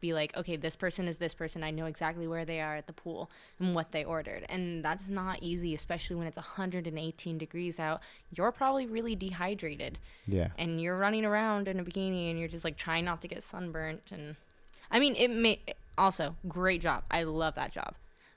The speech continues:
Speaker 2: Yeah.
Speaker 1: Uh, we're shut down due to covid right now, but
Speaker 2: Damn it.
Speaker 1: I know.
Speaker 2: Coronavirus screwing everything up.
Speaker 1: Damn it. I know. I was so excited to get tan again this summer. <laughs>
Speaker 2: You can get tan.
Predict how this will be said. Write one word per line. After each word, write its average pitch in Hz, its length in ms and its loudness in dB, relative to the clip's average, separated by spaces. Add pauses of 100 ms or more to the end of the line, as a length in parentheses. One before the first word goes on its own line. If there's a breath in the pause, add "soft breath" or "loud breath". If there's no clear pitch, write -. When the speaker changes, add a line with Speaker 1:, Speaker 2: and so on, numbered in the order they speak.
Speaker 2:
Yeah. 95 180 4
Speaker 1:
Uh, 82 40 2 (100)
we're 160 260 -2
shut 170 240 2
down 156 340 0
due 160 120 0
to 147 80 -4
covid 151 360 0
right 139 180 -2
now, 147 280 -4
but 147 260 -4 (340)
Speaker 2:
Damn 131 260 2
it. 87 120 -6 (280)
Speaker 1:
I 180 100 0
know. 151 80 0
Speaker 2:
Coronavirus 117 800 6
screwing - 500 0
everything 120 320 0
up. 113 120 0
Speaker 1:
Damn - 200 -8 (140)
it. - 120 -18 (340 soft breath)
I 190 40 2
know. 196 120 8
I 180 60 8
was 170 100 2
so 196 140 6
excited 196 300 6
to 175 60 2
get 156 160 0
tan 170 300 0
again 147 200 -2
this 147 140 -4
summer. 147 400 -4
<laughs> - 40 -20 (1500 loud breath)
Speaker 2:
You 85 80 -4
can 90 160 -4
get 82 180 -2
tan. 76 360 -2